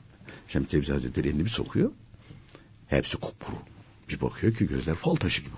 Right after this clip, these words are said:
Akılla izah edecek bir şey değil. "Bu ne?" diyor. "Bunu da," diyor, "sen anlamazsın." <laughs> Ya. O zaman işte Mevlana Celaleddin Rumi Hazretleri, "Ha," diyor. Akıl bir yere kadar getirir.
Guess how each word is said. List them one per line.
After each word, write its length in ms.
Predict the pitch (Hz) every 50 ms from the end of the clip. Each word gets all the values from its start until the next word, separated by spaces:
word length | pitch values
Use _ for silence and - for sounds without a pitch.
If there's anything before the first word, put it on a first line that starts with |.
| - -
Akılla 360 | - - - 65 58 52 - - -
izah 260 | 73 67 - 67 64
edecek 280 | 60 - - 58 58 -
bir 60 | -
şey 160 | - - 156
değil. 160 | 170 131 113 - - - - - - - - - -
"Bu 120 | 190 208
ne?" 180 | 123 82 67 64
diyor. 200 | 67 73 98 117 - - - - - - - - -
"Bunu 200 | 90 98 113 143
da," 120 | 185 170
diyor, 120 | 180 151 110
"sen 220 | 113 - 76 67
anlamazsın." 640 | 78 76 55 - 55 - - - - - - - - -
<laughs> 40 | - - - - - - - - - - - -
Ya. 300 | - 67 - - 117 113 117 - - - - - - - - - - - - - - - - - - - - - - - - - -
O 120 | 143 165
zaman 460 | 160 165 135 147 196 254 254 240 - -
işte 220 | 113 - - 120
Mevlana 500 | 110 107 110 110 107 110 113 107 101 98
Celaleddin 540 | 92 110 101 95 95 87 90 92 - - 95
Rumi 160 | 95 92 87
Hazretleri, 320 | 87 80 80 80 - 101 90
"Ha," 440 | 76 - 76 78 76 73 71 65 62 58 58 55 50 50 50 - -
diyor. 160 | - - - - - - - - - - - -
Akıl 380 | - 78 - - 180 - - 71
bir 60 | 71
yere 200 | 71 69 69 67
kadar 200 | - 62 64 64
getirir. 640 | 60 55 58 - - - - - - - - - -